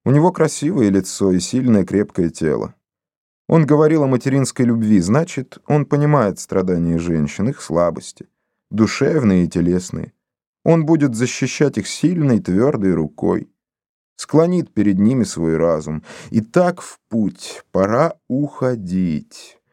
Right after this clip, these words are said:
Чей-то голос тихо зазвучал в одиноком сердце Стивена, повелевая ему уйти,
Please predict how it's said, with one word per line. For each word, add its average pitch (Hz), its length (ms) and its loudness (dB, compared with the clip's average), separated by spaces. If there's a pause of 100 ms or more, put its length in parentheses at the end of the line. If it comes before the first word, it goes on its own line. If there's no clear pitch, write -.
(480)
Чей-то 131 360 0
голос 120 480 0
тихо - 260 -6
зазвучал 110 720 0
в 92 60 -4
одиноком 104 440 -2
сердце 104 460 -2
Стивена, 98 560 0
повелевая 123 560 2
ему 127 420 0
уйти, 120 640 2